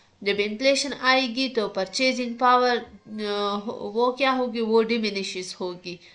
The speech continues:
किस चीज़ की? अ, इन्फ्लेशन की वजह से। अगर हम, this means that if we savers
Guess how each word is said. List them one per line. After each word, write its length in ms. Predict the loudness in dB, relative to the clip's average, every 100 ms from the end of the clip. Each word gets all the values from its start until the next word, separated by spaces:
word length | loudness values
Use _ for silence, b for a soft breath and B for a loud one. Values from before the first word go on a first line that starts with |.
| B B B B B _
किस 240 | -4 -4 -4
चीज़ 260 | -6 -6
की? 160 | -4 -2
अ, 320 | -2 -2 -2
इन्फ्लेशन 580 | -4 -6 2 2 2 -2
की 140 | -4 -2
वजह 320 | -2 0 -2
से। 320 | 0 -6 -6 b b b -2
अगर 180 | 0 0
हम, 240 | 0 -2 -2 -4 -6 -8 -8
this 320 | 0 0 0
means 340 | 0 0 0 -4 -10 b b b b
that 120 | -2 0
if 180 | 0 0 -2
we 120 | -2 2
savers 360 | 4 4 2